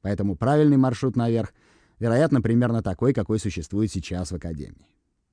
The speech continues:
В наши дни обучение в академии — это настоящее приключение. Я думаю, что все присутствующие здесь студенты, которые там какое-то время обучались, например, на вечернем или на дневном курсе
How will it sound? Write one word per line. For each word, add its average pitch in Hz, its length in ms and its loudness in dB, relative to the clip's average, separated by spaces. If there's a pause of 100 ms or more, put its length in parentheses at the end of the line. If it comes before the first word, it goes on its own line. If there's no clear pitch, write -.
(880)
В - 20 -12
наши 127 240 2
дни 139 140 6
обучение 113 460 2
в - 20 0
академии — 123 720 2
это 113 220 -2
настоящее 104 600 0
приключение. 82 640 -8 (480)
Я 120 120 0
думаю, 110 260 2
что 104 140 -4
все 113 180 0
присутствующие 104 680 -2
здесь 98 200 -2
студенты, 104 520 -4 (640)
которые 107 360 0
там 101 180 -2
какое-то 98 340 -2
время 98 260 0
обучались, 90 580 -4 (680)
например, 110 400 2
на 104 60 0
вечернем 104 540 0
или 85 120 -2
на 101 140 0
дневном 107 400 2
курсе 98 420 -4